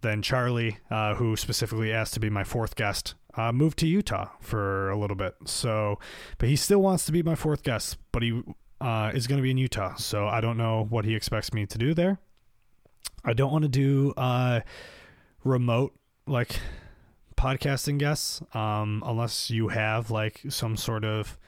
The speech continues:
professional audio setup, because I listen, I mean, I listen to a lot of podcasts,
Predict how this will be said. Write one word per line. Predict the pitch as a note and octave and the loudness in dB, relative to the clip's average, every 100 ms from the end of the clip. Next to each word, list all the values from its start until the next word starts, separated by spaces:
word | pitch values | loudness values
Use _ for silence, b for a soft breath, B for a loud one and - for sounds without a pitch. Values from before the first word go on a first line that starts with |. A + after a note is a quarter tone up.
| B B B | B B B
professional | - - A2+ A#2 A2 | -4 0 0 0 0
audio | A2 A#2+ B2 | 2 2 2
setup, | - C3 C3+ - _ _ _ _ A#2+ | 2 0 0 -4 _ _ _ _ -6
because | A2+ - A2 G#2+ G#2+ G#2 G#2 - - B B B B B B B B _ _ | -4 0 0 2 0 -2 -2 -4 -8 B B B B B B B B _ _
I | B2+ A#2 A#2 A#2 A#2 A#2+ A#2+ | 0 2 2 2 2 2 0
listen, | A#2 A#2+ B2+ A#2 | 0 0 -2 -4
I | C3 | -2
mean, | A#2 A2 - - | -2 -4 -10 -6
I | B2+ | -2
listen | B2+ B2+ | 0 0
to | A2 | 0
a | |
lot | A2 G#2+ | 0 0
of | G#2 | -2
podcasts, | A#2 - B2+ A#2 - | -2 -2 -2 -2 -4